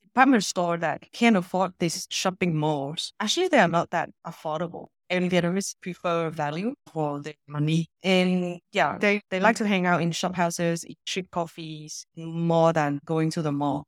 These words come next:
So a few days ago, I was, I was in a new mall in Ho Chi Minh City as well. And it's pretty empty. <laughs> I still think fundamentally Vietnamese consumer are not more driven.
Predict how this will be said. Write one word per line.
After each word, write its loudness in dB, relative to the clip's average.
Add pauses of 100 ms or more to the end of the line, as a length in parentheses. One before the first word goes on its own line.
(140)
So 0
a -4
few -2
days 2
ago, -4
I -6
was, -8
I -2
was -4
in -4
a -6
new -8
mall -2
in -10 (200)
Ho -20
Chi -12
Minh -8
City -2
as -4
well. -2 (160)
And 2
it's -2
pretty 0
empty. -2 (100)
<laughs> 4
I 4
still 2
think 2
fundamentally 0 (100)
Vietnamese 0
consumer -2
are -4
not -4
more -4
driven. -6